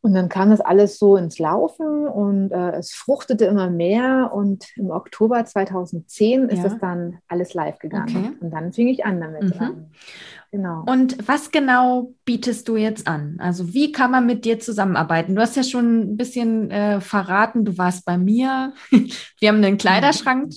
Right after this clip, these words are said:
Speaker 2: äh, Check gemacht und,
Speaker 1: Genau.
Speaker 2: ähm, dann waren wir noch zusammen shoppen.
Speaker 1: Shoppen.
Speaker 2: Genau,
Speaker 1: Genau.
Speaker 2: das sind so zwei Sachen. Aber erzähl du mal lieber selber in deinen Worten, äh, was genau, äh, du dann anbietest und mit deinen Kundinnen machst.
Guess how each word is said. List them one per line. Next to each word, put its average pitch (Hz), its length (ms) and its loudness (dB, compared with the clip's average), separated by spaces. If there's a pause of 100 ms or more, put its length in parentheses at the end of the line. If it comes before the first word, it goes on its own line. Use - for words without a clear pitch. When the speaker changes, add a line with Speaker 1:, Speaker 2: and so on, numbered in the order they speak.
Speaker 2:
äh, 247 300 -2
Check 262 300 -8
gemacht 254 440 -4 (460)
und, 214 320 4
Speaker 1:
Genau. 226 180 2
Speaker 2:
ähm, 196 360 -2
dann 190 200 -2
waren 202 180 0
wir 202 100 0
noch 196 180 -4
zusammen 190 760 -4 (140)
shoppen. 269 520 -4 (120)
Speaker 1:
Shoppen. - 420 -10
Speaker 2:
Genau, 208 400 -2
Speaker 1:
Genau. 220 280 -2
Speaker 2:
das 208 160 -4
sind 220 160 -4
so 214 120 -6
zwei - 380 -4
Sachen. 294 440 -4
Aber 220 180 4
erzähl 277 400 2
du 254 80 6
mal 240 160 4
lieber 208 260 2
selber 202 340 2
in 190 120 -2
deinen 190 420 0
Worten, 185 520 0
äh, 185 260 -4
was 208 240 -4
genau, 180 540 2 (320)
äh, 180 320 0
du 185 160 -6
dann 180 380 2
anbietest 185 600 -2
und 175 140 -2
mit 175 160 -2
deinen 170 260 0
Kundinnen 180 560 2
machst. - 500 -8